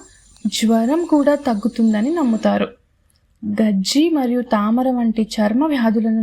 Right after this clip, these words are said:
నయం చేయడంలోనూ తుమ్మి మొక్క ఉపయోగపడుతుంది. ఈ మొక్క ఆకుల రసాన్ని చర్మంపై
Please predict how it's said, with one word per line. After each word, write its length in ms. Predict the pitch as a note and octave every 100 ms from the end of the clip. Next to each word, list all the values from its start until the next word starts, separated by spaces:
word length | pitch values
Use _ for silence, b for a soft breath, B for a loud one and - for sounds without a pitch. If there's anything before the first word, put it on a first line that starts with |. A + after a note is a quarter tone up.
| G3+
నయం 240 | G3+ A3
చేయడంలోనూ 840 | A#3 A3+ G#3 G#3 G#3 G#3 G#3 G#3+ C#4+ G#4 _ _ _ _ _ _
తుమ్మి 220 | D#4 C#4+ B3
మొక్క 260 | G#3 -
ఉపయోగపడుతుంది. 840 | E4 C#4+ A3 G3 G3+ G3 G#3+ - - - _ _ _ _ -
ఈ 100 | D4+
మొక్క 320 | D#4 C#4+ C#4 G#4 G4+
ఆకుల 300 | E4+ D#4+ C#4
రసాన్ని 560 | A#3+ G#3+ - G#3+ G#3+ D4+ A#4 A#4+
చర్మంపై 640 | C#4 A#3 B3+ D#4 C#4 G#3+